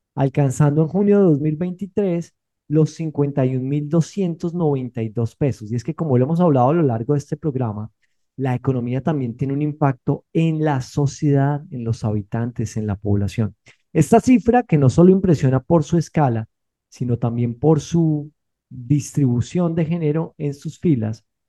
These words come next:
donde los hombres ocupan, escuchen bien, aquí tenemos que hacer esfuerzos extraordinarios, ocupan más del setenta por ciento de los empleos disponibles, mientras que las mujeres apenas rodean el treinta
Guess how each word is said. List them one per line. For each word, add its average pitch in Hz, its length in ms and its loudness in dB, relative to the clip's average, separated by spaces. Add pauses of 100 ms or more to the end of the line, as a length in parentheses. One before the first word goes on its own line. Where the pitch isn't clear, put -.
(140)
donde 185 380 4
los 156 260 4
hombres 165 360 -2
ocupan, 156 640 -4 (260)
escuchen 127 540 -4
bien, 139 220 2
aquí 117 200 -8
tenemos 143 320 -6
que 139 100 -4
hacer 113 200 -2
esfuerzos 127 560 0
extraordinarios, 135 840 -2 (300)
ocupan 151 460 0
más 170 240 -2
del 170 180 -4
setenta 147 680 -2
por 160 220 -4
ciento 131 420 -2
de 160 80 2
los 151 140 -4
empleos 120 400 -6
disponibles, 131 720 -4 (380)
mientras 214 400 2
que 131 100 -2
las 117 160 0
mujeres 117 420 0
apenas 123 380 0
rodean 127 560 0
el 139 240 -2
treinta 123 580 -6